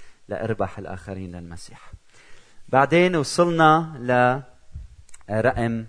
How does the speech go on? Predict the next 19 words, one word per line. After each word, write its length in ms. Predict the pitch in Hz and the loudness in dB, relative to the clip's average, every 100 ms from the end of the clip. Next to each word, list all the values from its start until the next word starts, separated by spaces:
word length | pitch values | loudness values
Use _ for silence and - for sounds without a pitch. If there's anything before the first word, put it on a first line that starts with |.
| _ - _ - - - - - | _ -20 _ -20 -20 -20 -18 -6
أربعة. 420 | 107 117 95 95 95 - - - - - - - | 0 0 0 -8 -10 -14 -20 -20 -20 -20 -20 -14
مخافة، 800 | 107 107 - 135 - 127 117 - - - - - - - - - | -8 -4 4 4 4 2 2 -2 -20 -20 -20 -20 -20 -20 -18 -14
مخافة، 580 | 92 - 107 - 101 - - - - - | -12 -8 -8 -6 -10 -10 -16 -20 -20 -20
مخافة 420 | 95 - 98 95 - | -16 -12 -12 -12 -14
الرب. 220 | 92 90 _ - - - - - | -14 -14 _ -20 -20 -20 -20 -4
بيقول: 400 | 127 160 170 165 | 0 6 6 6
"مستعدين 720 | 147 - 151 135 127 160 160 | 2 0 2 2 2 0 2
دائمًا 460 | 143 170 190 180 185 | 6 6 6 2 2
لمجاوبة 800 | 185 147 127 113 139 165 160 156 | 2 -2 -4 4 8 8 8 6
كل 260 | - 151 139 | 2 -2 -2
من 180 | 135 | -2
يسألكم 680 | 131 120 - 151 196 208 202 | -4 -4 -4 -2 0 0 0
عن 160 | 151 143 | 0 -2
سبب 340 | - 151 143 | 2 6 6
الرجاء 380 | 135 135 117 143 | 8 6 6 4
الذي 260 | 135 131 135 | 4 0 -2
فيكم." 380 | 170 175 170 | -4 0 0
كيف؟ 500 | 151 214 202 220 - - - - _ | 0 2 4 2 -4 -18 -20 -20 _
بوداعة. 840 | - 151 160 160 185 165 202 233 - | 6 12 12 12 12 12 8 6 -4